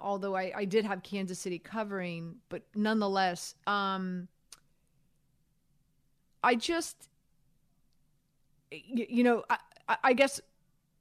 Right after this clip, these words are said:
with, with the Final Four that are still standing, uh, no surprise here for me. Surprise for you guys? No, right? Like,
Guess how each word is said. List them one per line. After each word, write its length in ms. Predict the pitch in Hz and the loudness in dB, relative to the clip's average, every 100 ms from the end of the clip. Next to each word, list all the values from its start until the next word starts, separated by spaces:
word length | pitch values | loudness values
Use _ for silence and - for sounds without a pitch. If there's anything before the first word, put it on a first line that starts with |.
| _ _ _ _ - | _ _ _ _ -4
with, 260 | 226 240 | 2 2
with 140 | 226 226 | 2 0
the 100 | 214 - | 0 6
Final 400 | 311 311 302 - - | 6 6 0 -2 2
Four 300 | 277 247 220 | 6 8 6
that 140 | 202 | 4
are 80 | 196 | -2
still 280 | - 226 208 | -2 -4 -4
standing, 800 | - 233 226 226 190 180 175 175 _ _ - | -2 0 0 0 0 -2 -4 -8 _ _ -4
uh, 100 | - | -2
no 260 | 254 269 370 | 6 8 6
surprise 680 | - 285 - 226 226 240 226 | 4 -2 0 2 4 4 0
here 380 | 180 160 160 - _ | -4 -6 -8 -14 _
for 200 | - 208 | -4 0
me. 240 | 185 170 | 0 -4
Surprise 580 | 165 220 208 247 262 294 | -4 -4 0 2 2 -2
for 120 | - | -4
you 180 | 226 262 | -2 0
guys? 440 | 277 302 339 359 294 | 0 0 0 -4 0
No, 280 | 330 214 | 2 2
right? 400 | 160 180 247 320 247 | 0 2 2 0 2
Like, 280 | 240 233 | 2 2